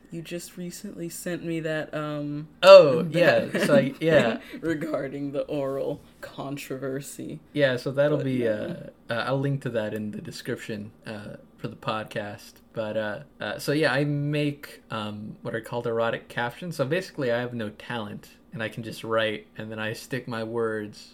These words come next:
Speaker 2: next to other people's pictures.
Speaker 1: Oh, see, I thought you drew things.
Speaker 2: No, I wish I could. That's what I told you when, when I sent you that thing. I did not draw this. I just wrote the words.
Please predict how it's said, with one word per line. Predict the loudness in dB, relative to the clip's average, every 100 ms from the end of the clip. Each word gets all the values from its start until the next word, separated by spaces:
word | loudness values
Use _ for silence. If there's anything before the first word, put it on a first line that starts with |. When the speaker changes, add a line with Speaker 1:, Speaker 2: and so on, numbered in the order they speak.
| -14
Speaker 2:
next | -6 -6 -6 -8
to | -4
other | -4
people's | -6 -10 -12 -8
pictures. | -8 -6 -10 -14 -16 -16 -12
Speaker 1:
Oh, | -10 -8 -8 -8 -8 -8 -6 -6 -6 -6 -6 -8 -12 -16 -18 -20 -20
see, | -20 -16 -14 -14 -18
I |
thought | -20 -16 -12
you | -12
drew | -12 -12 -12
things. | -12 -18 -20 -20 -20 -14 -12 -10 -12 -12 -6
Speaker 2:
No, | -2 -2 -2
I | -2
wish | -4 -6
I | -10
could. | -6 -8 -8 -16 -10 -10 -10 0
That's | 2 4
what | 4
I | 4
told | 4 0 2
you | -4 -4
when, | -8 -8 -8
when | -8
I | -6
sent | -6 -6 -6
you | -6
that | -6 -8
thing. | -4
I | -2
did | -2 -6
not | -6 -6 -6 -4
draw | -4 -4
this. | -6 -8
I | -8
just | -8 -4
wrote | -4 -4
the | -8
words. | -6 -8 -10